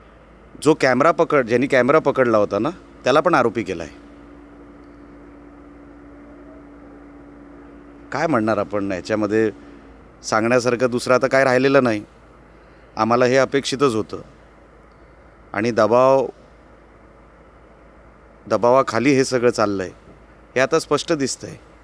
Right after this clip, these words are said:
म्हणजे तुमची लोकं मोकाट काही केलं तरी त्यांना सगळे अधिकार आहेत. <clears throat> चोरी करा, डाका टाका, पैसे उधळा,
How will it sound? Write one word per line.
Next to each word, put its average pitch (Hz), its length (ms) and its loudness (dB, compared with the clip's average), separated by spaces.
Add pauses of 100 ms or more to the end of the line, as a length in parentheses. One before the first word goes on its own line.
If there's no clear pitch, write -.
(920)
म्हणजे 117 180 -2
तुमची 123 420 -4
लोकं 147 440 2
मोकाट 131 400 0
काही 131 280 2
केलं 135 400 2 (200)
तरी 127 160 2
त्यांना 135 440 0 (960)
सगळे 139 260 2
अधिकार 151 360 2
आहेत. 104 120 -2 (560)
<clears throat> - 300 -4 (1600)
चोरी 123 280 2
करा, 117 320 2
डाका 107 320 0
टाका, 110 500 0 (1400)
पैसे 113 300 2
उधळा, 120 520 2